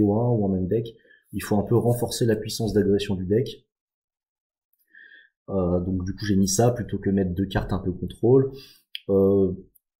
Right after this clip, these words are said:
du coup je suis content parce que post side, suivant le deck que j'ai en face, je vais pouvoir mettre deux Mechikabura à la place. Euh, suivant le deck que j'ai en face, je vais pouvoir mettre deux Pétrifications à la place. Euh, je vais pouvoir mettre, euh, peut-être un package de contre, une deuxième Kai S-,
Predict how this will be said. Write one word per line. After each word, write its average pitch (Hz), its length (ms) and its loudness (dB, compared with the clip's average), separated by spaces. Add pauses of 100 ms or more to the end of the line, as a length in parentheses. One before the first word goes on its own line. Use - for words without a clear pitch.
du 104 200 0
coup 143 100 -8
je - 60 -4
suis - 180 -4
content 117 280 2
parce 107 180 -2
que - 80 -2 (120)
post 107 360 -2
side, 120 220 4
suivant 101 300 -2
le 95 40 0
deck 95 160 4
que 110 80 -4
j'ai 101 80 -2
en 98 140 -2
face, 120 160 0
je 101 80 0
vais - 40 -6
pouvoir 90 180 -2
mettre 87 180 -2
deux 98 100 0
Mechikabura 104 640 0
à 113 40 2
la 113 100 0
place. 131 520 -4 (600)
Euh, 95 120 0
suivant 98 240 -4
le 98 60 0
deck 107 120 0
que 110 80 -2
j'ai 101 60 -4
en 101 60 -2
face, 101 120 -2
je 98 60 -2
vais 90 60 -10
pouvoir 90 160 0
mettre 82 200 0
deux 104 140 2
Pétrifications 120 720 0
à 120 60 2
la 117 100 2
place. 127 560 -4 (600)
Euh, 92 340 2
je 95 120 -6
vais - 40 -8
pouvoir 95 280 0
mettre, 104 300 0
euh, 90 300 0
peut-être - 240 -2
un 90 80 -2
package 90 400 -4
de 110 100 2
contre, 127 440 -2 (160)
une 95 100 0
deuxième 95 360 0
Kai 98 200 2
S-, - 340 -4